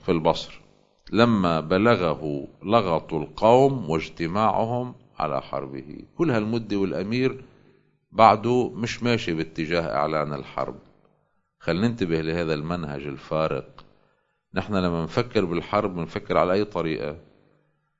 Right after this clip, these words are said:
أنه فرصة إجت للحرب، خلينا نغتنم الفرصة. الإمام الحسين عليه السلام في كربلاء، قديش عدد أصحابه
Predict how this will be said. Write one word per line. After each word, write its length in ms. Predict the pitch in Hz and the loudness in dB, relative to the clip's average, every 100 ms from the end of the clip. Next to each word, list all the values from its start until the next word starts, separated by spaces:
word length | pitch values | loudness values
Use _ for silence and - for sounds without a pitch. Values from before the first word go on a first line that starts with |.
| _ _ _ - | _ _ _ -2
أنه 380 | 113 117 117 123 | 0 2 0 0
فرصة 540 | 117 - 160 - 104 | -2 2 2 2 0
إجت 260 | 110 107 104 | 0 -2 -2
للحرب، 460 | 107 98 131 139 110 | -4 -2 0 0 -2
خلينا 580 | 117 120 123 120 117 - _ _ _ _ _ _ _ _ _ _ | -6 -4 -2 -4 -6 -12 _ _ _ _ _ _ _ _ _ _
نغتنم 540 | 117 104 85 87 76 69 | 0 2 2 -4 -4 -6
الفرصة. 500 | 67 67 - - - _ _ _ _ _ - | -8 -12 -12 -16 -20 _ _ _ _ _ -14
الإمام 340 | 76 98 127 123 | -6 0 4 4
الحسين 360 | 107 104 131 | 0 -4 0
عليه 240 | 107 110 101 | 2 2 0
السلام 480 | - 104 110 120 | -2 -2 0 0
في 160 | 113 123 | -2 -8
كربلاء، 580 | 113 90 80 78 76 - _ _ - | -4 -4 -2 -4 -6 -8 _ _ -6
قديش 220 | 123 107 | -4 -2
عدد 260 | 107 110 | 0 0
أصحابه 680 | 69 85 - 87 85 82 | 0 -4 -4 -2 -2 -4